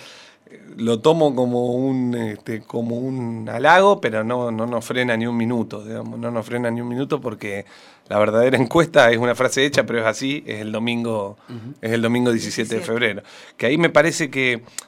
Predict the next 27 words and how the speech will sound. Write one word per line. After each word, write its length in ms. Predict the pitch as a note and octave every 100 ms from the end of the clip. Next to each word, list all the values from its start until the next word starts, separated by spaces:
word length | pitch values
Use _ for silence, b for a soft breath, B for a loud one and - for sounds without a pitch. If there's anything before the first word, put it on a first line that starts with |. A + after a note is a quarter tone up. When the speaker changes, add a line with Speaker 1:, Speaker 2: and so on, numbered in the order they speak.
| B -
Speaker 1:
es 120 | C3
donde 260 | C#3+ B2+
todos 240 | A2+ D#3 D#3+
los 100 | A#2+
vecinos 380 | A#2+ D#3 D3+ B2+
y 40 |
las 120 | A2+ G#2+
vecinas 360 | A2 C#3 C3+
de 20 |
Santa 240 | A2+ A2 A2
Rosa 240 | C#3+ C#3+
tienen 240 | B2+ B2 A2+
la 80 | A2+
gran 200 | B2 B2+
oportunidad 720 | A2 A2 A2 A2+ A#2 B2+ C#3
de, 280 | A2 G2+ G2 b b b b b _
de 260 | - A2 A#2
ir 200 | C3 B2+
a, 320 | A2 G2 G2
a 200 | - A2+
modificar 500 | A2+ A#2 A2+ A#2 C#3+
esta 200 | C#3 A#2
realidad, 460 | A2 G#2 A#2 A2 -
porque 640 | A2 G2+ B2 A2+ G#2+ G#2+ G2+ B B B B _
en 140 | A#2+ A2+
definitiva, 840 | A2+ - A#2+ A#2 C3+ D#3 D3+ C3 -
eh, 360 | A2+ G#2+ A2+